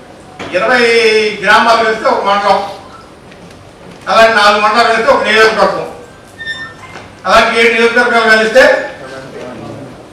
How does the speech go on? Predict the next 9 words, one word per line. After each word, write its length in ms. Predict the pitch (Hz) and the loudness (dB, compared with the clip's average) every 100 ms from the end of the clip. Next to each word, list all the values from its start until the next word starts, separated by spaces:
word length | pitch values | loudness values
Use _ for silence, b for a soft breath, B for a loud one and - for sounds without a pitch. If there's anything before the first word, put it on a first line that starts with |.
| - - - - - - - | -20 -20 -20 -20 -20 -14 -14
ఒక 120 | 196 | -4
పార్లమెంట్, 520 | 208 202 202 185 175 - - - | 2 2 2 -2 -2 -8 -10 -4
అలాంటి 400 | 226 214 214 214 208 202 202 196 190 175 - - - - - 185 | 0 0 0 -2 -2 -2 -2 -2 -4 -4 -10 -16 -20 -20 -12 0
పార్లమెంట్, 520 | 208 226 233 220 208 | 2 2 0 0 0
ఐదు 200 | 208 208 | 0 2
పార్లమెంట్ 400 | 220 226 226 220 | 4 4 2 0
కలిస్తే 200 | 220 262 | 2 2
ఒక 160 | - - | 2 2
జోన్. 300 | 196 208 | 2 2